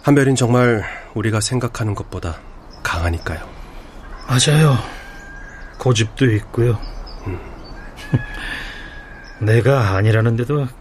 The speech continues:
Speaker 2: 끝까지 나를 조수라고 하더군요.
Speaker 1: 어,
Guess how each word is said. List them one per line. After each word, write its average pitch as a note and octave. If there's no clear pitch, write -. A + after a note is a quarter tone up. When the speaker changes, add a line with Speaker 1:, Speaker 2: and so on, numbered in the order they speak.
Speaker 2:
끝까지 B2+
나를 B2
조수라고 A2+
하더군요. G2
Speaker 1:
어, G#2+